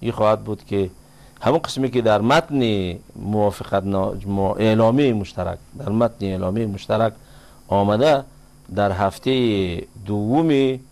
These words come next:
اه، ماه آینده اینا بتونن، اه، پروسه را نهایی بکنن و یک نتیجه را اعلام بکنن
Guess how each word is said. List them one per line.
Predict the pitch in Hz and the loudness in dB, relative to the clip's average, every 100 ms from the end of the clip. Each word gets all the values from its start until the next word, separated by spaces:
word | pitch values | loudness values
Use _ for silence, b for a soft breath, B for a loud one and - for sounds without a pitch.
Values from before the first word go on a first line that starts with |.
| - - - - - | -20 -20 -20 -20 -12
اه، | - 95 92 92 90 90 98 98 92 87 - | -4 -2 0 0 0 -2 -2 -2 -2 -4 -4
ماه | 95 104 110 101 101 92 85 | -2 2 2 2 0 0 -2
آینده | 92 95 95 90 92 123 143 | -2 0 0 0 2 4 4
اینا | 120 110 | 4 0
بتونن، | 110 107 107 110 110 110 b b b b b - | -2 -2 0 2 0 -4 b b b b b -6
اه، | 90 87 92 87 98 | -2 0 -2 -4 -8
پروسه | - 98 95 113 | -4 -2 0 2
را | 110 | 2
نهایی | 104 90 98 | 0 -2 -2
بکنن | 127 123 117 117 107 | -2 -2 0 0 0
و | 95 | -2
یک | 90 | -4
نتیجه | 87 92 85 104 | -8 -8 -6 -2
را | 107 104 - | 0 -2 -4
اعلام | 92 90 110 131 | -6 0 0 0
بکنن | 104 95 101 110 | -4 -4 -4 -4